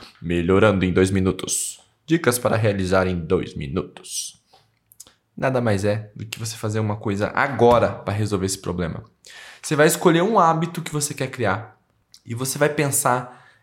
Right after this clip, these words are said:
em como essa atividade pode ser quebrada em uma atividade de dois minutos.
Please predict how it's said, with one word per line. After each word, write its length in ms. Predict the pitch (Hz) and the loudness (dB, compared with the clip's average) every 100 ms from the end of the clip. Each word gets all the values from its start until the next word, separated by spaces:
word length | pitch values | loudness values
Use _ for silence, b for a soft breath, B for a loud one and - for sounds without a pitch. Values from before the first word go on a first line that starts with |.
| - | -8
em 200 | 147 143 | -6 -2
como 320 | 165 185 202 | 4 4 4
essa 160 | 202 190 | 2 0
atividade 680 | 185 156 147 131 131 135 135 | -2 -4 2 2 2 0 0
pode 260 | 135 123 | 0 2
ser 600 | - - 135 135 - - _ - | -2 0 0 -2 -8 -20 _ -6
quebrada 760 | 156 135 117 113 120 127 131 | -2 2 4 4 2 -2 -4
em 280 | 123 123 123 | -8 -6 -4
uma 220 | 135 147 | -2 -2
atividade 800 | 143 - 123 123 113 110 113 117 | -2 -4 -6 -4 2 2 2 -4
de 180 | - 113 | -8 -6
dois 580 | 107 107 113 143 143 131 | -6 -4 2 4 4 2
minutos. 840 | 131 127 123 117 - - - - | -2 0 0 -2 -6 -10 -10 -12